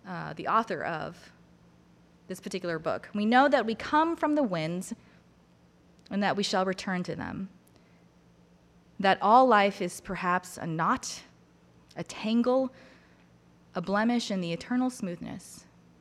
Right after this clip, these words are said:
But why should this make us unhappy? Let us love one another and work and rejoice."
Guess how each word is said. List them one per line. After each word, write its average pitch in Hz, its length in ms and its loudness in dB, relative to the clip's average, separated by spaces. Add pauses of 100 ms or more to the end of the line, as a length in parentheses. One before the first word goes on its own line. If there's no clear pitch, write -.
(920)
But 262 260 -2
why 415 120 -2
should 311 280 -4
this 294 180 -4
make 233 260 2
us 226 200 -2
unhappy? 160 640 -8 (1500)
Let 202 120 -4
us 196 100 -4
love 202 260 2
one 226 140 2
another 175 500 0 (840)
and 170 200 -4
work 247 300 -2 (600)
and 170 160 -6
rejoice." - 640 -12